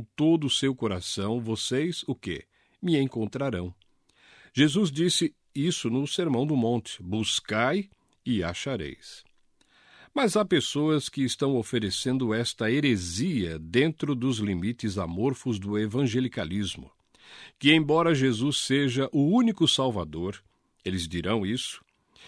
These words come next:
e ele é o único sacrifício pelo pecado, as pessoas serão salvas sem nunca saber sobre ele, ou sem saber sobre seu sacrifício,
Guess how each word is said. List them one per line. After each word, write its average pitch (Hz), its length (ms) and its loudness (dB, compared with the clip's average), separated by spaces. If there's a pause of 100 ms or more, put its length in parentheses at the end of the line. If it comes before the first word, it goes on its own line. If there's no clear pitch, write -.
(160)
e 101 160 4
ele 156 240 6
é 143 80 4
o 127 60 4
único 107 800 2
sacrifício 123 840 -2
pelo 90 180 -4
pecado, 95 520 -6 (260)
as 139 160 -2
pessoas 170 460 2
serão 165 240 0
salvas 160 640 0
sem 240 240 0
nunca 165 380 2
saber 113 420 -2
sobre 156 340 -2
ele, 127 300 0 (180)
ou 202 220 0
sem 208 320 -2
saber 120 460 0
sobre 135 340 -2
seu 98 220 -4
sacrifício, - 840 -6